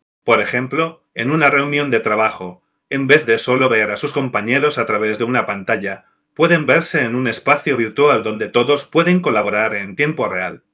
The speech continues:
Esto no solo hace que la comunicación sea más efectiva, sino que también puede hacer que las interacciones sean más humanas.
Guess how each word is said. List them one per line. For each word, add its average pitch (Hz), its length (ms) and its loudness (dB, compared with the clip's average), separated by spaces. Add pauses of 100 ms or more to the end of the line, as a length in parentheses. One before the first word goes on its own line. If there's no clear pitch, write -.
(200)
Esto 175 280 0
no 139 120 -2
solo 127 300 2
hace 131 200 0
que 113 80 -2
la 101 120 -2
comunicación 110 640 -4
sea 110 260 2
más 120 220 -2
efectiva, 113 640 -2 (280)
sino 131 300 0
que 131 100 -2
también 120 360 -2
puede 135 200 2
hacer 131 260 2
que 113 80 -2
las 110 160 -2
interacciones 135 960 -4
sean 123 300 0
más 117 220 -2
humanas. 95 560 -10